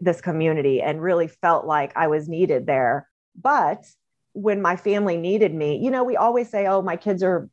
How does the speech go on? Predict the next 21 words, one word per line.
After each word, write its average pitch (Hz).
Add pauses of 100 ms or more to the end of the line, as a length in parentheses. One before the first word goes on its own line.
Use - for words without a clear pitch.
my 175
top 185
priority. 170
My 151
kids 185
are 175
most 170
important." 196
But 170
when 156
push 240
came 175
to 160
shove, 180
I 160
had 180
to 175
really 160
make 151
a 160
decision. 156